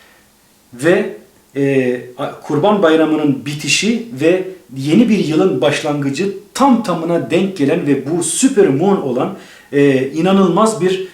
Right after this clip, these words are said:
tevafuktur. Ve bu Kurban Bayramı'nın, e, yani, e, Hristiyanlar için aslında kurban İsa'dır, kanı temsil eder. E, Müslümanlar için de Kurban Bayramı'nı zaten biliyorsunuz.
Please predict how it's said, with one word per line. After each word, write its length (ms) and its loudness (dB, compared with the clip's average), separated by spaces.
tevafuktur. 680 -2
Ve 100 -2
bu 140 -4
Kurban 500 0
Bayramı'nın, 920 2
e, 300 0
yani, 360 -4
e, 140 -10
Hristiyanlar 680 -2
için 320 -6
aslında 600 -4
kurban 560 -2
İsa'dır, 680 0
kanı 260 0
temsil 380 -2
eder. 320 0
E, 360 -2
Müslümanlar 800 0
için 260 -6
de 120 -2
Kurban 420 -2
Bayramı'nı 420 0
zaten 440 0
biliyorsunuz. 720 -6